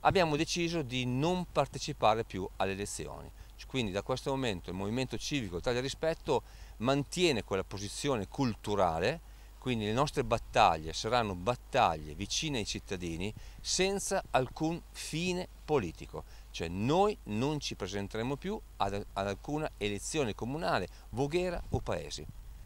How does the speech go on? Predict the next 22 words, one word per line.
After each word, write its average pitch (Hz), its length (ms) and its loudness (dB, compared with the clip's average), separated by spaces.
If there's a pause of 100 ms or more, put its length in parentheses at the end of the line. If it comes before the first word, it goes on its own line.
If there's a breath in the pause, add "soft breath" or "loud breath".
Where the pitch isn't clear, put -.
per 180 180 4
dare 104 380 6 (560 loud breath)
questa 143 560 4 (260)
comunicazione, 127 1040 0 (240 loud breath)
perché 156 220 4
voglio 185 280 4
uscire, 98 720 2
voglio 120 240 0
uscire 90 320 -2
da 104 80 -2
questo 135 260 -2
concetto, 87 720 -2 (560 loud breath)
perché 175 240 2
ci 180 140 0
dicevano 113 680 4
in 113 120 -4
questi 131 400 0
anni: 90 460 2
"Sì, - 180 -4
ma 143 120 2
voi 156 160 4
fate 90 520 2